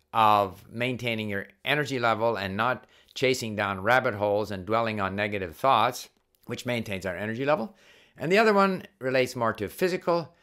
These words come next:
activity, and it's one that I did about seven years ago, and you'll see that it's quite relevant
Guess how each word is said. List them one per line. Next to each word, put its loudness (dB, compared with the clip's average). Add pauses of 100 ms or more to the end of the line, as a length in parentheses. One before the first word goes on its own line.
(160)
activity, 2
and -4
it's -6
one -2
that 2
I 2
did 0
about 0
seven -4
years -2
ago, 2 (100)
and -6
you'll 4
see 0
that -2
it's -10 (420)
quite 0
relevant -2